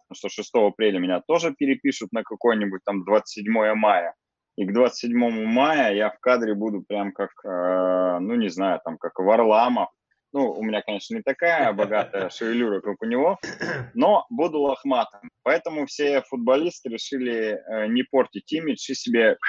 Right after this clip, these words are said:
Speaker 1: наголо постричь.
Speaker 2: Ну, конечно, потому что все
Speaker 1: Хорошая
Speaker 2: па-,
Speaker 1: идея, кстати.
Speaker 2: все парикмахеры на карантине просто сидят, и стричься не у кого. А, в этой связи я поступил, э, примерно так же. Вот, друзья, я обновился немножко.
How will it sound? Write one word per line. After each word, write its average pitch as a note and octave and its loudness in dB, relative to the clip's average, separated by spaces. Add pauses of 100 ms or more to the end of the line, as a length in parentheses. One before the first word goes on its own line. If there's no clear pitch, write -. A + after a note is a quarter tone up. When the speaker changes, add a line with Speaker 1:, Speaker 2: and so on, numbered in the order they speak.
(200)
Speaker 1:
наголо A2 4
постричь. - -8
Speaker 2:
Ну, C3+ -8
конечно, G3+ 0
потому D3+ -4
что - -12
все - 0
Speaker 1:
Хорошая G3 4
Speaker 2:
па-, B2 2
Speaker 1:
идея, B2 2
кстати. - -10
Speaker 2:
все F#3 0
парикмахеры F#3 -2
на A#2+ -4
карантине D3+ -6
просто A#2 -6
сидят, E3+ -6
и A2+ -4
стричься D#3 -8
не C3 -8
у A#2+ -4
кого. G2 -8 (280)
А, A#2 0
в B2 -2
этой G3+ 0
связи F3 -8
я D#3+ 0
поступил, D#3+ -4 (320)
э, B2 -14
примерно C#3+ -6
так F#3 -2
же. C3 -8
Вот, C3 -6
друзья, A#2 -6
я G#2 -4
обновился C#3 -8
немножко. C3 -10